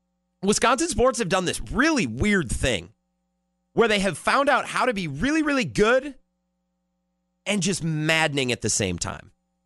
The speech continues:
Right? I, I, I, I'm not gonna act like I'm depraved like a Vikings fan, right? Like, Vikings,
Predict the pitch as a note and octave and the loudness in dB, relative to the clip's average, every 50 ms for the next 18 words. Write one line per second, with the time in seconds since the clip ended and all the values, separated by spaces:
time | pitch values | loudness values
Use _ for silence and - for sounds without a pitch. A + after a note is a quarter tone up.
0 | _ _ _ _ _ _ _ _ _ _ _ _ _ - C3 D3+ D#3+ D#3 D#3 - | _ _ _ _ _ _ _ _ _ _ _ _ _ -2 2 4 4 4 4 2
1 | - - F3 E3+ - _ - F3+ - _ - F3 F#3+ - - - F#3 F#3+ E3+ G3 | 0 -2 -2 -2 -2 _ -4 -4 -4 _ 0 0 0 2 2 0 0 0 2 2
2 | A3 A3+ B3 C4 - C4 A3+ - - D3 D#3 E3+ - - - D#3+ D#3+ D3 - D#3+ | 2 2 2 2 2 0 0 0 0 0 0 0 -2 -4 -2 0 0 2 2 2
3 | D3+ D3 C#3+ C#3 C3 B2 - D3 - - - - - D3+ C#3+ C#3 C3+ B2 G2+ G#2+ | 2 2 2 2 -2 -2 -2 -4 0 0 -2 0 2 2 2 2 0 0 -2 -2
4 | A#2+ A#2 A2+ - B2 G#2+ F#2+ A2+ G#2+ G#2+ F2+ - F#2+ F2+ E2 - - - F2+ E2 | 0 0 0 0 0 -2 0 0 0 0 0 -4 -10 -8 -8 -10 -8 -8 -8 -8
5 | C2+ A#1 - - _ _ _ _ - G#2 G#2+ A2 A2 B2 - _ _ _ _ _ | -8 -10 -14 -18 _ _ _ _ -2 0 2 2 2 0 -2 _ _ _ _ _
6 | _ _ _ _ _ _ _ _ _ _ - D3 D#3 B2+ D3+ F3+ G#3+ A#3 B3+ B3+ | _ _ _ _ _ _ _ _ _ _ -2 -2 -2 2 2 2 2 2 0 -2
7 | A3 | -2